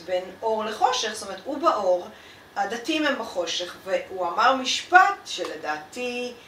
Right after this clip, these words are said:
אה, אומר הכל, "מבחינתי יהיה צדק גם אם איראן תמחק את מדינת ישראל." זאת אומרת, העונש למחיקת מדינת ישראל זה העונש שמגיע לאנשי החושך שהם הדתיים. זאת אומרת, אתה, אתה בעצם מגלם פה איזשהו משהו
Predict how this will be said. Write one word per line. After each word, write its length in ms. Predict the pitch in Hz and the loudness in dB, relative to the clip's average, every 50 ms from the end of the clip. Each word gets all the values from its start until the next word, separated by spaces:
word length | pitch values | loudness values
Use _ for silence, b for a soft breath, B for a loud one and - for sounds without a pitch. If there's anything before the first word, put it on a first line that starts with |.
| B B B B B B - - | B B B B B B -12 -10
אה, 60 | 180 - | -10 -6
אומר 340 | - 208 214 240 247 247 220 | -4 -2 2 4 4 2 2
הכל, 360 | 220 - - 370 392 - - - 180 - - - - - | -2 -6 -2 4 6 6 6 4 2 -4 -8 -14 -16 -14
"מבחינתי 580 | 208 202 202 - - 226 208 208 214 214 - 339 | -12 -12 -12 -12 -10 -10 -8 -8 -8 -6 -4 -4
יהיה 400 | 359 349 269 240 254 285 302 285 | -2 -2 -2 0 0 0 0 -2
צדק 400 | - - 320 311 320 247 240 220 208 | -6 -6 -4 -4 -2 -2 -4 -4 -2
גם 140 | 208 214 233 | -2 -2 -2
אם 140 | 240 226 | -2 -4
איראן 380 | 226 214 214 208 247 269 277 269 - | -6 -4 0 4 4 4 4 4 -4
תמחק 300 | 220 208 - - 240 233 233 | -10 -8 -4 -2 -2 -2 -2
את 140 | 226 220 | -6 -6
מדינת 360 | 214 208 208 202 202 202 208 214 | -6 -6 -6 -4 -4 -4 -4 -6
ישראל." 640 | 214 - - - 247 294 370 415 - - - 156 - B B B B B B B B B | -8 -10 -8 -4 0 2 4 4 4 2 0 -2 -6 B B B B B B B B B
זאת 100 | - 113 | -8 -8
אומרת, 160 | 110 - - - - - - - - - - - - - - - - - - - | -8 -8 -8 -14 -18 -20 -20 -20 -20 -20 -20 -20 -20 -20 -20 -20 -20 -16 -6 -2
העונש 840 | 214 214 208 208 - - 247 269 311 349 370 415 415 - - - 254 226 226 | 0 2 2 0 0 4 6 6 6 6 4 4 4 4 2 2 2 -2 -4
למחיקת 640 | 226 220 220 214 208 214 - - - 294 302 320 320 | -6 -6 -6 -8 -8 -8 -8 -8 -2 0 0 0 0
מדינת 500 | 294 269 220 220 214 220 240 269 - - | -2 -4 -4 -6 -2 0 2 2 2 0
ישראל 500 | 294 - - - - 214 196 185 262 285 | -4 -4 -4 -4 -4 0 2 2 2 2
זה 140 | 269 - 214 | 0 -2 -2
העונש 260 | - 254 269 269 262 | 0 0 0 -2 -2
שמגיע 400 | 254 214 202 202 226 254 262 247 | -4 -4 -6 -2 0 2 2 2
לאנשי 280 | 214 202 202 - 233 214 | 0 -2 -2 -2 -2 -2
החושך 440 | 214 214 240 247 247 247 247 - | -2 0 2 2 2 2 0 -6
שהם 160 | - - 196 196 | -8 -10 -8 -10
הדתיים. 540 | 196 - 185 - - 269 277 262 - 160 151 - - B B B B B B B B | -10 -12 -12 -8 -2 0 2 2 0 0 -6 -10 -16 B B B B B B B B
זאת 100 | - 214 | -10 -6
אומרת, 180 | 214 214 208 - - - - - 247 - - 208 | -6 -6 -6 -8 -14 -18 -12 -10 -10 -10 -6 0
אתה, 120 | 226 240 254 - 170 - | 2 2 2 2 0 2
אתה 140 | - 240 233 | 2 2 4
בעצם 260 | 247 240 - 254 226 | 2 0 0 -2 -4
מגלם 440 | 214 208 214 202 208 233 269 277 - | -4 -4 -4 -2 0 2 0 0 0
פה 120 | - 233 214 | -2 -2 -2
איזשהו 300 | 202 190 - - 190 196 196 | -2 -4 -8 -10 -10 -4 0
משהו 380 | 233 247 - - - - 226 | 0 0 0 0 -4 -6 -8